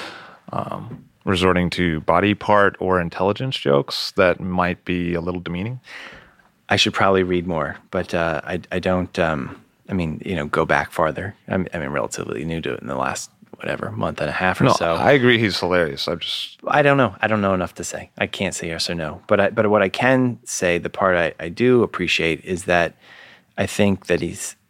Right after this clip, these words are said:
Speaker 2: hit, and I'm guessing.
Speaker 1: Yeah.
Speaker 2: You know, I'm, I'm only guessing on the part of Ron. What I feel is that it's helping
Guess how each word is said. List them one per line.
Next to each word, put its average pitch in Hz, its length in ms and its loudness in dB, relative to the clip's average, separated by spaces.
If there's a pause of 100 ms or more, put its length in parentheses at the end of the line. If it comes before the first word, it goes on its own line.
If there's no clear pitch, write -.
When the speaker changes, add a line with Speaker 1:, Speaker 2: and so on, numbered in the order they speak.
(180)
Speaker 2:
hit, - 640 0
and - 360 -2
I'm 87 180 4
guessing. - 600 -2
Speaker 1:
Yeah. 92 240 6
Speaker 2:
You 90 60 -6
know, 82 100 -6
I'm, 80 320 -6
I'm 80 140 -6
only 85 240 -4
guessing 71 360 -6
on 92 100 -12
the 95 40 -16
part 90 180 -4
of 80 140 -6
Ron. 85 160 -2
What 90 140 0
I 113 140 4
feel 90 340 -2
is 82 140 -8
that 80 240 0 (420)
it's - 120 -14
helping 90 600 0